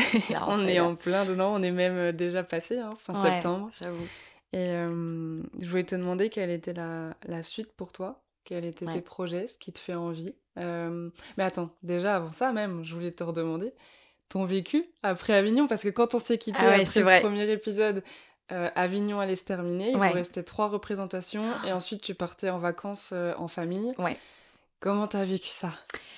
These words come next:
Speaker 2: Bah alors ça, c'est un peu comme l'histoire du tournage,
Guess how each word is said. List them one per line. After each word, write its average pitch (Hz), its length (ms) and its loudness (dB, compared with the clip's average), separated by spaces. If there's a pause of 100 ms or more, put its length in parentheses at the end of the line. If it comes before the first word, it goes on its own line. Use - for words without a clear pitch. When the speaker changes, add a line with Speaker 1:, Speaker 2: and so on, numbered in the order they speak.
(200)
Speaker 2:
Bah 214 140 12
alors 185 320 8
ça, 285 320 4
c'est - 180 0
un 185 60 6
peu 262 160 -2
comme 214 200 6
l'histoire 208 280 2
du 196 120 -2
tournage, 202 520 4